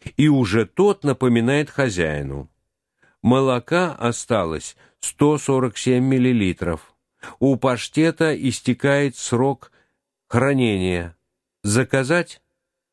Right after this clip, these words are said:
Во сколько доставить?» И если хозяин говорит «Yes», заказ уходит по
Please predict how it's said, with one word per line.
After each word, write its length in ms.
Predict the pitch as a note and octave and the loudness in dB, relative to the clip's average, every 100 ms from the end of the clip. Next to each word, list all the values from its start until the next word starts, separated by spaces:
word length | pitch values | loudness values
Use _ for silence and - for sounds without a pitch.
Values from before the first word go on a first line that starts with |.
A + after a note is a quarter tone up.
| _ _ _ | _ _ _
Во 180 | G#2+ C3 | -2 0
сколько 400 | - - C3 C#3+ | 0 0 0 0
доставить?» 760 | C#3 C3+ - F#2 E2 D2+ - _ _ _ _ _ _ _ _ _ _ _ _ _ _ _ _ _ _ _ _ | -2 -2 -2 -4 -2 -6 -16 _ _ _ _ _ _ _ _ _ _ _ _ _ _ _ _ _ _ _ _
И 60 | B2 | 2
если 460 | B2 B2 G#2+ G#2+ | 4 4 2 -2
хозяин 600 | F#2+ A#2 G2+ G#2+ G2+ F#2+ | -2 -2 0 0 0 0
говорит 500 | F2 F#2+ G2 F#2+ - _ _ | 0 0 0 -2 -8 _ _
«Yes», 720 | F2+ F#2 B2+ F3 - - - - _ _ _ _ _ _ - | -6 -2 0 0 -2 -8 -10 -14 _ _ _ _ _ _ -6
заказ 680 | F#2 G#2+ G#2 D#3 E3 - - _ - | -2 0 0 -2 -2 -6 -14 _ -2
уходит 600 | B2 - C3+ C#3 A#2+ - _ | -2 0 0 2 0 -2 _
по 400 | - A2 G2+ F2+ | -2 0 0 -4